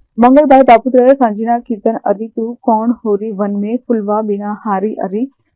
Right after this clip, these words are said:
કૃષ્ણચંદ્ર બનવારી આએ મુખ કયો ન બોલો તો સુકુમારી અરી." આમ ભારે રમઝટ બોલાવી હતી.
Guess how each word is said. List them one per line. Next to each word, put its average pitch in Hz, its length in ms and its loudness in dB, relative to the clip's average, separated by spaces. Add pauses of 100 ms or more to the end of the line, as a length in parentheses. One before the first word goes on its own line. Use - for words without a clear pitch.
કૃષ્ણચંદ્ર 269 680 2
બનવારી 214 520 0
આએ 214 260 0
મુખ 202 300 -6
કયો 220 340 -2
ન 208 140 -6
બોલો 196 320 -6
તો 220 300 -2 (320)
સુકુમારી 226 580 -2
અરી." 202 320 -4 (380)
આમ 262 280 4
ભારે 233 320 0
રમઝટ 233 400 -4
બોલાવી 190 440 0
હતી. 202 320 -8